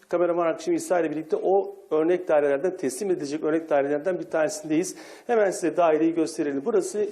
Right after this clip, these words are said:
üç artı bir di-, üç artı bir dairenin yanındaki iki artı bir dairedeyiz şu anda. İki artı bir dairenin içerisine girdiğimizde işte burası oldukça geniş bir alanı var. Aynı zamanda hemen de salona geçiyor. Burası salon.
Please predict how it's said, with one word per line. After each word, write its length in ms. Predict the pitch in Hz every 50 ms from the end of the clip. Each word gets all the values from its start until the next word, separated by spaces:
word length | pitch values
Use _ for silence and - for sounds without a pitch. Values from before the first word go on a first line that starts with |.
| - - - - _ _ _ _ _
üç 180 | - 196 - -
artı 300 | 202 190 185 185 - 190
bir 200 | 190 196 175 165
di-, 300 | 180 202 - - - -
üç 140 | - - -
artı 320 | 180 170 170 170 - 170
bir 180 | 170 190 175 170
dairenin 340 | 180 170 165 170 175 175 170
yanındaki 420 | 190 190 180 160 160 156 - 196
iki 220 | 180 - - 208
artı 240 | 190 170 - - 170
bir 180 | 170 170 151 135
dairedeyiz 500 | 135 127 127 127 127 127 151 147 143 -
şu 120 | - 156
anda. 360 | 151 143 147 147 202 208 208 - - - - - - _ -
İki 240 | 185 170 - 226 226
artı 320 | 196 180 165 - - 147
bir 180 | 156 160 147 147
dairenin 440 | 160 156 156 151 160 185 202 - 165
içerisine 420 | - 190 170 156 156 - - 151
girdiğimizde 680 | 143 139 143 151 147 151 143 143 143 143 135 143 165
işte 240 | 165 160 - 165 147
burası 380 | 165 170 160 147 - 190 185 -
oldukça 540 | 165 170 160 147 143 139 - - - 190 180 185 - - - - _ -
geniş 340 | 180 190 196 - - -
bir 200 | 160 139 123 - - -
alanı 340 | 143 131 127 123 123 123 123
var. 300 | 160 185 190 190 - - -
Aynı 220 | - 156 151 143
zamanda 380 | 131 143 135 131 127 127 131 147
hemen 300 | 147 190 175 139 127 127
de 80 | 170 -
salona 380 | - - 170 147 139 131 127
geçiyor. 340 | 120 123 110 - - 127 117 - - - - - _ -
Burası 420 | 220 180 156 - - - 202 196 202
salon. 460 | - - - 196 175 147 127 143 151